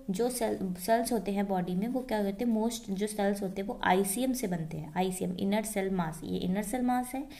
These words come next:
but not all, लेकिन सारे नहीं। तो pluripotent means हो गया कि several,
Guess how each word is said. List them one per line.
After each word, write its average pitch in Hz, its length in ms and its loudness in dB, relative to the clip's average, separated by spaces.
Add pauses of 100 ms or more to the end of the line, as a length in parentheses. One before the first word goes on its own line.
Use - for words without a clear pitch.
(420)
but 269 200 8
not 208 240 4 (240)
all, 160 180 0
लेकिन 247 240 -2
सारे 160 380 0
नहीं। 151 200 -4
तो 196 80 -2
pluripotent 269 720 0
means 254 240 -2
हो 220 80 0
गया 240 140 0
कि - 140 -8 (180)
several, 180 300 2